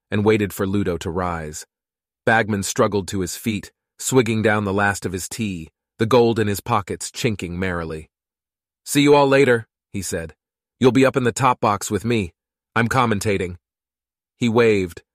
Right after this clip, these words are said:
Barty Crouch nodded curtly, and both of them disapparated. "What's happening at Hogwarts, Dad?" said Fred at once.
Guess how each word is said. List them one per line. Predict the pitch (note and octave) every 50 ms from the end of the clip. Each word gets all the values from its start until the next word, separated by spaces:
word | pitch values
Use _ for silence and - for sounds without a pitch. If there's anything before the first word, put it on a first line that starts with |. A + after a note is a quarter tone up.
| _ _ _ -
Barty | A#2 A#2 A2+ A2 G#2+ F#2+
Crouch | - - A#2 G2+ F#2+ F#2 - -
nodded | G#2+ G#2 G2+ G#2 G2+ G2 F#2 -
curtly, | - B2+ A#2 - - F#2 F#2 F2 D#2+ - _ _ _ _ _ _
and | - G#2+ G#2+ F2+
both | A#2 A2+ G#2+ -
of | G2+ E2+
them | F#2 F#2 F2+ F#2
disapparated. | F2+ G2+ G2 - - G2 F2+ - F#2+ E2+ E2 D#2+ D#2+ D2+ D#2+ D2+ - _ _ _ _ _ _ _ _ _ _ _ _ _ _ _ _ _ _
"What's | D3 E3+ -
happening | - F3 E3+ - D#3+ D#3 D3
at | C#3+ B2
Hogwarts, | A2+ C#3+ C#3 D3 B2+ B2 B2 A#2 A2 - -
Dad?" | - A#2 A2 A2 A2 A2+ A2+ - - _ _ _ _
said | - - A#2 F#2+ E2
Fred | - - G2+ F2 E2
at | F2 -
once. | F2 F2 E2+ E2+ E2 - -